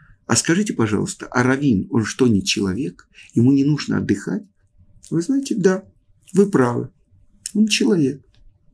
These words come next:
Извините". И он положил трубку. На следующий день Рав Ицхак звонит ему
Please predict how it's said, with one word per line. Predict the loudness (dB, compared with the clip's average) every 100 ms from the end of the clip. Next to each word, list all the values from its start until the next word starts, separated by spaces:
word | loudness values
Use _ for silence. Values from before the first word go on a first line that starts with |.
| -20 _ -20 -2
Извините". | 0 2 2 0 -4 -14 _ _ -6 0
И |
он | 0
положил | 2 -2 -2 -4
трубку. | -8 -10 -10 0
На | 2
следующий | 4 4 4 2 0
день | 2 2 2
Рав | 2
Ицхак | 0 0 0
звонит | 0 0 0 0 0
ему | 0 -2